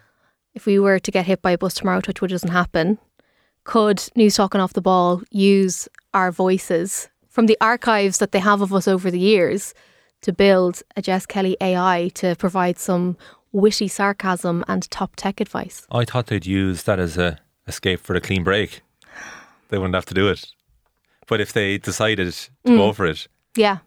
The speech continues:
Speaker 2: yeah, I'm sure they would. But
Speaker 1: If
Speaker 2: I
Speaker 1: they
Speaker 2: mean,
Speaker 1: actually
Speaker 2: they, but
Speaker 1: value
Speaker 2: they
Speaker 1: me, like.
Speaker 2: Yeah, yeah, like, <laughs> that's very corky, eh?
Speaker 1: Thanks,
Speaker 2: Yeah.
Speaker 1: like.
Speaker 2: They, um, so if they do value you, right? Say, say they do.
Speaker 1: Imagine
Speaker 2: Right?
Speaker 1: if
Speaker 2: For,
Speaker 1: they did.
Speaker 2: just for argument's sake.
Speaker 1: Yeah,
Speaker 2: for
Speaker 1: thanks,
Speaker 2: this, for
Speaker 1: Colm.
Speaker 2: the, for the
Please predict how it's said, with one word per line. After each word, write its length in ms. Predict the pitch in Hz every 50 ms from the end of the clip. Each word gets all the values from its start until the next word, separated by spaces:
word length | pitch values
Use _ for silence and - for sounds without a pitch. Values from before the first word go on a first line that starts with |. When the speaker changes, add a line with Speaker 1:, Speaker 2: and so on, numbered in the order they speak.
| _ _ -
Speaker 2:
yeah, 100 | 127 131
I'm 80 | 135
sure 180 | 120 - 147 135
they 120 | 123 110
would. 280 | 104 127 139 117 - - -
But 100 | - 117
Speaker 1:
If 20 | 117
Speaker 2:
I 40 | 117
Speaker 1:
they 60 | 220
Speaker 2:
mean, 80 | 220
Speaker 1:
actually 180 | - 117 170 170
Speaker 2:
they, 80 | 233 220
but 100 | 208 202
Speaker 1:
value 180 | 202 208 214
Speaker 2:
they 60 | 214 185 175
Speaker 1:
me, 100 | 170 170
like. 320 | 165 160 180 - - - - _ _ _ _ _ _ -
Speaker 2:
Yeah, 180 | - - - -
yeah, 160 | 107 113 110 110
like, 240 | 101 - - -
<laughs> 80 | - 170
that's 140 | 190 - -
very 140 | 170 135 120
corky, 400 | - - 180 175 - - 101 92
eh? 80 | 117 - - _ -
Speaker 1:
Thanks, 240 | - 269 262 254 -
Speaker 2:
Yeah. 140 | 123 117 120
Speaker 1:
like. 180 | 240 - - - _ _ _ _ _ _ _ _ _
Speaker 2:
They, 320 | - 175 180 180 180 185 180
um, 380 | 175 175 170 170 165 165 -
so 140 | - - 202
if 100 | 185 -
they 120 | - 156 135
do 360 | - 214 196 135 107 123 139 - - - - _ _
value 220 | - 101 101 98 92
you, 220 | 87 85 85 80
right? 180 | 80 82 98 -
Say, 320 | - - - - 107 101 92
say 140 | - - 117
they 80 | 104 90
do. 280 | - 90 82 76 - _
Speaker 1:
Imagine 480 | - 220 254 262 269 269 302 285 302 285
Speaker 2:
Right? 60 | 294 254
Speaker 1:
if 40 |
Speaker 2:
For, 60 | 240 -
Speaker 1:
they 100 | 233 220
did. 120 | 208 190
Speaker 2:
just 160 | 180 180 175 -
for 80 | 131
argument's 440 | 117 123 127 120 101 101 92 87 -
sake. 220 | - 110 85 78 -
Speaker 1:
Yeah, 180 | 233 104 -
Speaker 2:
for 60 | - - -
Speaker 1:
thanks, 280 | 208 185 180 190 -
Speaker 2:
this, 200 | - 98 - - -
for 200 | 190 - 87 -
Speaker 1:
Colm. 20 |
Speaker 2:
the, 200 | 87 87 87 90 -
for 140 | - - 95
the 220 | 90 87 87 87